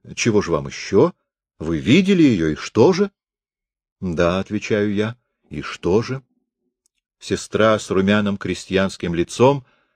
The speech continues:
подаёт бутылку вина и стаканы. "А мы будем иметь удовольствие лицезреть и его преподобие господина викария Бодендика?" —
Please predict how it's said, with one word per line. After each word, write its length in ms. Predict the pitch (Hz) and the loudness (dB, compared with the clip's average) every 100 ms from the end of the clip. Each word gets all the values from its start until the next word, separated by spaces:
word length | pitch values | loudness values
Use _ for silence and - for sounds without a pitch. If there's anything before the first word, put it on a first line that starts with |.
| _ - | _ -6
подаёт 480 | 90 87 87 131 | 0 2 4 4
бутылку 500 | 101 101 107 120 - | 2 -4 -2 -2 -2
вина 340 | 98 85 82 90 | -4 -4 -4 -4
и 120 | 92 | -6
стаканы. 640 | - - 90 85 73 71 _ _ _ _ _ _ _ _ _ _ _ _ _ _ - | -10 -10 -8 -6 -6 -8 _ _ _ _ _ _ _ _ _ _ _ _ _ _ -4
"А 160 | 95 | 2
мы 140 | 139 202 | 4 6
будем 360 | 214 185 190 147 | 4 4 4 4
иметь 360 | 151 170 175 | 2 2 0
удовольствие 840 | 143 135 123 151 - - 147 147 - _ _ _ _ _ _ _ _ _ | 2 2 4 4 2 2 4 4 0 _ _ _ _ _ _ _ _ _
лицезреть 720 | 98 120 - 123 98 139 151 135 | 2 2 2 0 4 4 4 2
и 80 | |
его 220 | 120 110 139 | 2 2 2
преподобие 680 | 123 113 98 113 131 123 | 0 2 4 4 4 2
господина 520 | 101 - - 85 120 | 0 -2 0 0 0
викария 520 | 117 90 110 127 123 85 | -2 -2 0 2 2 2
Бодендика?" — 720 | 92 156 214 190 - 87 | 2 2 0 -2 -4 -8